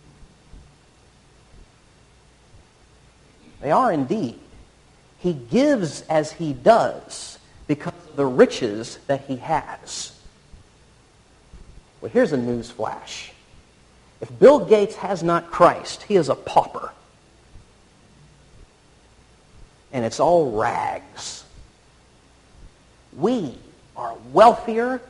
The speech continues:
than the wealthiest. Our hope is more secure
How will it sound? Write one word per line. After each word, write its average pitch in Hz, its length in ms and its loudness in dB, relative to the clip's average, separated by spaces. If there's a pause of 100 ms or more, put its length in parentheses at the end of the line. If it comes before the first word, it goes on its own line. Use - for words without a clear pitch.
(160)
than 139 160 0
the 113 80 -2
wealthiest. - 960 -2 (760)
Our 131 200 4
hope 233 520 4 (520)
is 151 180 0
more 190 380 0
secure 254 920 -4